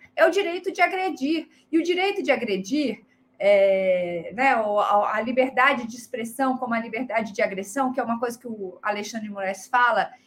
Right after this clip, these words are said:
e que os dis-, as análises de discurso, né, os, o, a análise de conteúdo do, do que, da, da comunicação, é, da extrema-direita mostra que é exatamente isso.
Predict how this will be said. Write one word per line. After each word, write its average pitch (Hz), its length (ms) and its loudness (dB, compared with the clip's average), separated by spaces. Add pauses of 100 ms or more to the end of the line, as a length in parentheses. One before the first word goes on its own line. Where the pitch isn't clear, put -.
e - 80 -14
que 233 120 -4
os 277 180 -4
dis-, 254 240 -10
as 233 180 6
análises 262 480 2
de 233 140 -6
discurso, 247 1120 -6 (260)
né, 220 100 -2
os, 226 240 -8
o, 214 280 -12
a 220 180 -2
análise 370 340 0
de - 60 -16
conteúdo 294 840 0
do, 226 180 -12
do 214 220 -12
que, 285 280 -4
da, 202 320 -4
da 214 160 -2
comunicação, 262 840 -2 (300)
é, 196 380 4
da 202 100 2
extrema-direita 247 720 0
mostra 320 480 0
que 415 120 -8
é 453 100 -2
exatamente 466 680 0 (120)
isso. 330 360 -4